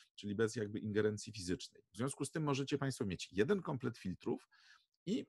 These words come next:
w zależności od eksperymentu część z tych filtrów wykorzystywać do wzbudzenia, część do emisji. Nie musicie państwo mieć zduplikowanych filtrów, jeżeli, em, taka sytuacja występuje, że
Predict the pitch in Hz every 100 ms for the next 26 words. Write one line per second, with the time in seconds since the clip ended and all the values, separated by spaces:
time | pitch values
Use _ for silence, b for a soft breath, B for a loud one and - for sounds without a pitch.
0 | - 117 135 135 151 - 143 120 127 120
1 | 113 135 151 151 - 156 151 - 123 -
2 | 123 127 107 104 104 98 - 104 95 90
3 | - _ - 92 101 95 98 113 131 123
4 | 120 117 113 120 123 104 - 98 107 120
5 | - 143 113 117 113 95 110 - b -
6 | 85 120 - 113 95 98 - 90 87 87
7 | _ B B B 90 82 85 92 - 92
8 | 90 90 90 87 90 95 87 92 87 85
9 | 80 - 85 73 87 87 - 85 92 87
10 | 82 82